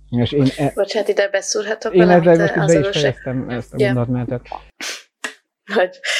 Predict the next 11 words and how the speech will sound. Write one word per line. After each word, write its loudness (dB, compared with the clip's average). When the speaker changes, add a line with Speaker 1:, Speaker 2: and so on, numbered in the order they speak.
Speaker 2:
csak -2
azt -2
akartam -2
mondani, 0
hogy -2
az 0
adósságcsökkentési -2
támogatás -2
az -2
azért, -2
ö, 0